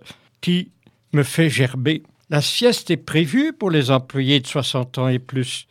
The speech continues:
Une infirmière sera sur place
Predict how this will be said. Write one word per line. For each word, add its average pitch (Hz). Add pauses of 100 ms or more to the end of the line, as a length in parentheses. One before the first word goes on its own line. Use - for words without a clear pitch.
(240)
Une 185
infirmière 190 (180)
sera 160
sur -
place 240